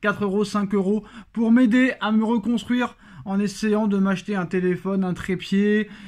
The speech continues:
et refaire un petit peu le décor, parce que voilà, il s'est passé des choses... Euh... Ouais,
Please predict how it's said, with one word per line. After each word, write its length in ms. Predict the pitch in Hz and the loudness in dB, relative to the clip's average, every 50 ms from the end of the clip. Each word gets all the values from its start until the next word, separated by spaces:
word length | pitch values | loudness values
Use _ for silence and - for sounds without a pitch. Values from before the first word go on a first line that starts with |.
| 170 131 | -12 -6
et 100 | 185 190 | -4 -4
refaire 320 | 185 196 196 196 214 214 | -2 -2 -2 -2 0 0
un 80 | 202 196 | 0 0
petit 140 | 196 - 180 | 0 -2 -2
peu 120 | - 196 | 0 0
le 60 | 196 | 0
décor, 400 | 180 175 190 185 190 196 208 202 | 2 0 0 0 0 -2 -2 -4
parce 140 | - 160 135 | -6 -8 -6
que 80 | - 180 | -4 -4
voilà, 200 | 185 165 - - - | -2 -4 -4 -8 -12
il 60 | - | -10
s'est 120 | - 170 165 | -8 -6 -6
passé 260 | 165 175 - - 170 | -6 -6 -4 -2 -2
des 120 | 165 175 | -2 -2
choses... 300 | 165 - 185 185 175 160 | 0 0 0 0 0 0
Euh... 340 | 160 151 151 151 147 147 143 131 127 - - - - - - - - - - - - - _ _ _ _ _ - | 0 0 0 -2 -2 -4 -6 -8 -10 -12 -14 -14 -14 -16 -18 -18 -18 -20 -20 -20 -20 -20 _ _ _ _ _ -2
Ouais, 220 | 175 208 214 165 | 2 2 2 2